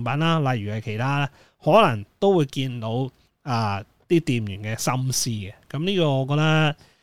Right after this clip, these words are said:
呃，C D鋪可以做得到啦，書店可以做得到啦，其實好多，就算超級市場都或者可以做得到，當然更加難啦，因為職員更加多啦。啊，噉啊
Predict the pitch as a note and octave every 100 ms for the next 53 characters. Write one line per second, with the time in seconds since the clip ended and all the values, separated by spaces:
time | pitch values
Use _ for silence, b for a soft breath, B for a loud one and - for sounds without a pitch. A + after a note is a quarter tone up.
0 | b - C3+ C3+ C3+ - A3 G#3+ D#3+ D3
1 | F3 F3+ D3 D3+ E3 D3 C#3 D3 D3 B2+
2 | C#3 C#3+ C#3 - F3+ E3 C#3 C3 C#3 C3
3 | A2 A#2+ G2+ A2+ A2 A2+ G2+ A2+ C3 C3
4 | - C3 C3 B2+ - F3+ E3 - A#2+ G2+
5 | F2 _ _ D#3 C3 A2 A#2 A#2 G#2+ G2+
6 | G2 - F2+ A2+ C3+ - B2 B2 B2 B2
7 | G#2 F2+ G2 G#2 A#2+ F#2+ B B B B
8 | F3+ B2 G#2 B2 C3+ C#3+ B2+ B2 B2 A#2
9 | - _ _ _ _ _ _ _ _ B2
10 | A2+ b b b b b b _ F#3 A3
11 | C#4+ C4 F3 E3+ E3+ E3+ E3+ E3+ E3